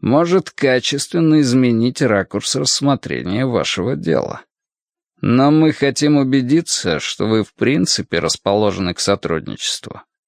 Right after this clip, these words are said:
Теперь понимаете?» «Нет», произнёс Болстон, и голос его чуть задрожал. «Точно?»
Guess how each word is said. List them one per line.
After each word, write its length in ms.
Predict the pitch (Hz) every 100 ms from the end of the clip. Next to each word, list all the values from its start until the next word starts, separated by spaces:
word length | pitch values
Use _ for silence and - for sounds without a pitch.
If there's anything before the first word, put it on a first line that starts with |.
| _ _ _
Теперь 420 | - - - 117 113
понимаете?» 880 | - 117 113 110 117 156 - - - _ _ _ _ _ _ _ _ _ _ _ _
«Нет», 680 | _ 120 120 135 165 - - _ -
произнёс 420 | 120 110 113 98
Болстон, 520 | 104 120 - 143 127 - - -
и 140 | - 101
голос 420 | 123 127 135 -
его 200 | 151 151
чуть 340 | - - 123
задрожал. 560 | 117 127 131 131 104 76 - _ _ _ _ _ _ _ _ _ _
«Точно?» 840 | - 98 98 101 - - 120 143